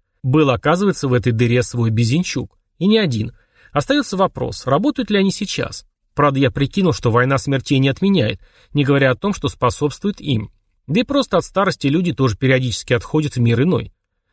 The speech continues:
Другое дело, что сейчас похороны проходят без прежнего размаха. Но нам Шика не нужен, достаточно подвода и дешёвенького гробика.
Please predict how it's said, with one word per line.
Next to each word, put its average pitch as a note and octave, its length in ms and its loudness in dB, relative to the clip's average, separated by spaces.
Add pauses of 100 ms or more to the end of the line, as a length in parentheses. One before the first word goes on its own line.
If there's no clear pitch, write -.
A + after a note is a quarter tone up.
(100)
Другое C#3+ 360 2
дело, C#3+ 220 0
что - 160 -4
сейчас D3+ 320 -2
похороны D3 420 -2
проходят C3+ 440 0
без C3+ 160 0
прежнего A#2+ 400 2
размаха. C#3+ 500 -2 (300)
Но C#3 120 4
нам C#3+ 220 4
Шика D#3 320 -2
не F3 140 2
нужен, B2+ 340 0 (300)
достаточно C#3+ 560 0
подвода C#3+ 480 2
и B2+ 40 2
дешёвенького A#2+ 640 0
гробика. C#3 500 -2